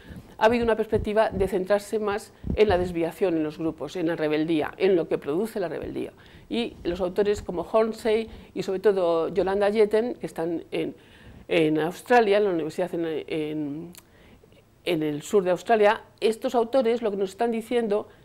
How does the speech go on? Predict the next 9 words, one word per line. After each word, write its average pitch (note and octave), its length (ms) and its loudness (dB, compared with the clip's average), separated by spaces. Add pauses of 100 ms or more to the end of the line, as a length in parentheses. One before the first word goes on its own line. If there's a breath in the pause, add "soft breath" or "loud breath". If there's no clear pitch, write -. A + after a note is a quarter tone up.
es A3 240 2
que - 320 0
es A#3+ 180 4
muy A#3 220 2
interesante F#3 540 -2
la F#3 100 4
función F3 520 -4
del F3 200 0
rebelde. G2 420 -6